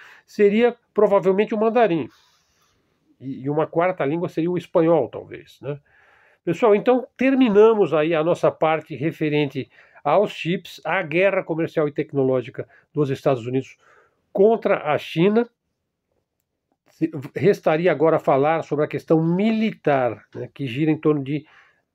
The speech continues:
Taiwan, mas eu vou fazer um vídeo só sobre essa questão militar e o que que tá em jogo ali no mar da China, né,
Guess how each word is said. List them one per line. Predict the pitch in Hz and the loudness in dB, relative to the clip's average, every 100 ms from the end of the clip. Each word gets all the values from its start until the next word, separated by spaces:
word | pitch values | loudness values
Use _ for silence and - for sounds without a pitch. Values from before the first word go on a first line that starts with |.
| _ | _
Taiwan, | - 180 156 135 117 | 0 2 2 2 0
mas | 113 120 | -4 -2
eu | 139 | -2
vou | 139 156 | 0 -2
fazer | 143 147 135 | 0 0 2
um | 147 | 0
vídeo | 117 135 143 _ _ _ | -2 -10 -10 _ _ _
só | - 165 170 | -4 2 2
sobre | 175 156 | 2 -2
essa | - | -2
questão | 151 143 - 147 139 _ _ | -4 -4 0 -2 -2 _ _
militar | 120 143 185 170 - 147 | -8 -6 -4 -4 -2 -2
e | 143 | -2
o | 156 | -4
que | 202 | -6
que | 202 | -8
tá | 170 160 | -6 -2
em | 156 139 | -2 -4
jogo | 110 107 156 147 110 107 117 | -6 2 4 4 0 -4 -4
ali | 127 147 | -2 2
no | 170 | 2
mar | 165 143 143 151 | 2 2 0 -4
da | 147 165 | -4 -6
China, | - 143 123 104 101 _ _ - | -6 -8 -8 -8 -18 _ _ -20
né, | 123 | -20